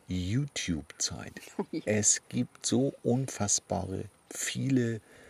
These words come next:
Speaker 1: äh, Tutorials zum Thema Camping, die ich mir alle durch die Nase inhaliert habe. <laughs> Und zwar von
Speaker 2: <laughs>
Speaker 1: morgens
Speaker 2: Ja.
Speaker 1: bis abends. Auf diesen Campingplatz ist ein absoluter Vollprofi gekommen, obwohl wir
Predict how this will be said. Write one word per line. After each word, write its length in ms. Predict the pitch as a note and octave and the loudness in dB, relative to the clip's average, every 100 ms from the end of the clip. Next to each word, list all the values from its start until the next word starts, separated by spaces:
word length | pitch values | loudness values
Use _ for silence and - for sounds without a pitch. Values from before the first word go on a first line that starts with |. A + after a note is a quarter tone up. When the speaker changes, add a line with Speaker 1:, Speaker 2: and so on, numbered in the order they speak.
| - - - _ - | -20 -20 -20 _ -4
Speaker 1:
äh, 200 | G#2+ G2+ | 0 0
Tutorials 920 | - G2+ - A#2+ A#2 F2 A2 C#3 - - | 0 -2 2 2 2 2 0 0 0 0
zum 200 | G2 F#2+ | -4 -2
Thema 300 | G#2 G2 F2+ | -2 -2 -2
Camping, 580 | - G#2 A2 E2+ G2 - | -2 -2 0 -2 -4 0
die 200 | A2+ A#2 - | 2 2 0
ich 240 | A2 F#2+ | -4 -2
mir 280 | F#2+ G2+ G#2+ - - | 0 2 0 -4 -4
alle 420 | G#2+ A#2 E2+ G#2 - - - - | -2 0 -2 -4 -12 -20 -20 0
durch 280 | A2 G#2+ - | 4 4 4
die 120 | G#2+ | 2
Nase 400 | G2 G2 G#2+ G2 | 2 2 0 0
inhaliert 680 | E2 E2+ E2+ F2 F#2 F#2 - D2+ | 0 0 0 2 0 0 -4 -8
habe. 280 | D2 A#2+ - | -2 -2 -2
<laughs> 40 | |
Und 100 | - | -2
zwar 280 | - - F2 | 2 6 6
von 280 | - C3+ G2+ | 4 0 4
Speaker 2:
<laughs> 40 | |
Speaker 1:
morgens 460 | F#2 F#2 G2+ G#2 - | 10 10 10 8 4
Speaker 2:
Ja. 60 | B2+ | 4
Speaker 1:
bis 180 | G#2+ | 2
abends. 440 | - - - - - - - B3 G#3 - - - - | 2 -4 -6 -8 -14 -16 -12 -10 -10 -14 -18 -20 4
Auf 220 | A2+ C#3+ - | 6 6 4
diesen 360 | C3+ E3 E3+ | 2 4 2
Campingplatz 1120 | - B2 D3 C3+ G#2 - F2 E2 - - - - - | 2 0 2 0 0 -2 -2 -2 -6 -4 -4 -4 -2
ist 380 | G#2 G#2+ - - - | 4 6 4 0 -8
ein 280 | G2 G2+ - _ | -6 -4 -6 _
absoluter 840 | A#2+ - - A2 G2+ G2+ - - - - | -8 -2 0 0 0 -2 -4 -6 -6 -8
Vollprofi 1040 | - - - A2+ C3+ - - F#2+ - F2 | -4 -2 2 2 0 -2 2 4 4 -2
gekommen, 540 | E2 D#2+ - E2 F#2+ - | -4 -6 -6 -6 -6 -8
obwohl 720 | F2+ F2 F#2+ F2 F#2 A2 A#2 | -10 -10 -8 0 4 2 2
wir 320 | F#2+ G2+ A#2 | 0 0 0